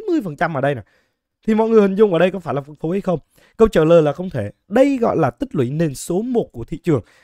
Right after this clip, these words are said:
Và cái vùng nền số một này nó bị kiệt về khối lượng. Nó tương tự như những cái vùng nền số một ở đây này cả nhà. Đây gọi là vùng nền số một cho một cái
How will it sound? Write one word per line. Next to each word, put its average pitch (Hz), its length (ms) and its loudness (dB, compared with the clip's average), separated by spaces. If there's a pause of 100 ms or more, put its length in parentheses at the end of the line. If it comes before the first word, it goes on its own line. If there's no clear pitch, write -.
(260)
Và 175 220 4
cái 277 160 -4
vùng 226 280 2
nền 180 140 6
số 208 160 0
một 233 280 4
này 147 160 -2
nó 160 120 -4
bị 208 140 -4 (120)
kiệt - 180 0
về 135 120 -4
khối 180 180 0
lượng. 220 160 -2 (260)
Nó 277 100 2
tương 311 300 2
tự 285 180 -2
như 254 160 0
những 180 220 -2
cái 262 120 -4
vùng 202 240 -4
nền 151 140 0
số 202 160 -4
một 233 240 2
ở 131 120 -4
đây 180 180 -2
này 147 120 -6
cả 113 120 -8
nhà. 117 160 -6 (480)
Đây 220 160 4
gọi 220 120 4
là 175 80 6
vùng 147 220 -2
nền 147 140 2
số 180 140 -6
một 208 280 2
cho 196 120 4
một 170 180 -2
cái 208 100 -4